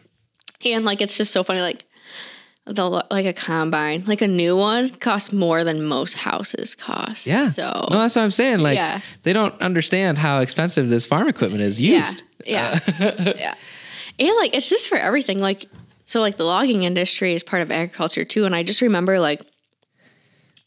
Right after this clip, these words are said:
Speaker 1: one of my friends is a logger, and he was like, "Yeah, we had to get a new truck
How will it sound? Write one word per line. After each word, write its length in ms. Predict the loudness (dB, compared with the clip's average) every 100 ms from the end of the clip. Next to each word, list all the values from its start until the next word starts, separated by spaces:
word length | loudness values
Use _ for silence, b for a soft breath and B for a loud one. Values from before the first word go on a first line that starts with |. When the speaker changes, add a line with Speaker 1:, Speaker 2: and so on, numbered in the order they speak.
| _ B B B B B B _ _ _ -2
Speaker 1:
one 200 | 2 2
of 60 |
my 120 | 2 0
friends 520 | 0 0 0 -2 -4 _ _ _ _
is 140 | -2 0
a 40 |
logger, 500 | 2 2 2 0 -2 -2
and 140 | -4
he 420 | -2 0 0 0 0
was 180 | 0 0
like, 280 | -2 0 0
"Yeah, 220 | 2 2
we 120 | 2
had 100 | 2
to 80 | 2
get 120 | 2
a 60 | 4
new 140 | 2
truck 440 | 2 0 0 0